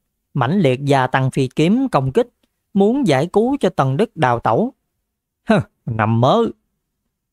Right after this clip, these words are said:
Ngũ Đức ha hả cười lớn, chân nguyên lực trong thể nội điên cuồng truyền vào phi kiếm.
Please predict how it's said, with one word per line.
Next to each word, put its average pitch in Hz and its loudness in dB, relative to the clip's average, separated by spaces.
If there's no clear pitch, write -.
Ngũ 151 2
Đức 277 0
ha 208 0
hả 147 -2
cười 131 2
lớn, 220 0
chân 285 0
nguyên 285 2
lực 151 0
trong 233 0
thể 156 0
nội 151 0
điên 180 2
cuồng 131 0
truyền 131 0
vào 120 0
phi 143 -2
kiếm. 208 0